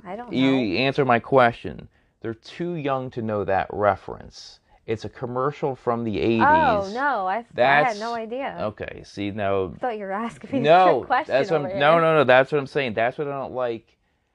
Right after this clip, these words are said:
Speaker 2: Someone that age wouldn't use a dated reference. You have to be, you know,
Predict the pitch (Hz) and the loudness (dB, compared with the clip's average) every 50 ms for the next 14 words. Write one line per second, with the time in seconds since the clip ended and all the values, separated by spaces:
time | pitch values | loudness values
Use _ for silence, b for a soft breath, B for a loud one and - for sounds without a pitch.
0 | _ _ _ _ - - - - 147 143 139 139 139 131 131 123 104 - - - | _ _ _ _ -20 -12 -4 -4 -4 -2 -2 -4 -2 -2 0 0 0 -2 -4 -4
1 | 127 127 117 107 104 104 107 107 104 113 113 113 78 85 113 117 117 117 107 - | -2 -2 0 -2 -2 -4 -4 -6 -6 -6 -6 -6 -8 -8 -6 -6 -6 -6 -6 -8
2 | 92 85 80 - 107 107 101 101 92 90 92 104 107 107 101 - 85 80 78 - | -10 -8 -4 -4 -4 -2 -2 -4 -6 -4 -2 0 0 0 0 -4 -8 -10 -6 -4
3 | 98 101 104 - 98 92 101 101 98 95 92 90 82 87 - _ _ _ _ _ | -4 -4 -4 -4 -8 -6 -6 -6 -6 -4 -6 -6 -8 -10 -14 _ _ _ _ _
4 | _ _ _ _ _ _ _ _ _ _ _ _ - - - - - - - - | _ _ _ _ _ _ _ _ _ _ _ _ -14 -12 -12 -12 -12 -12 -14 -16
5 | - | -16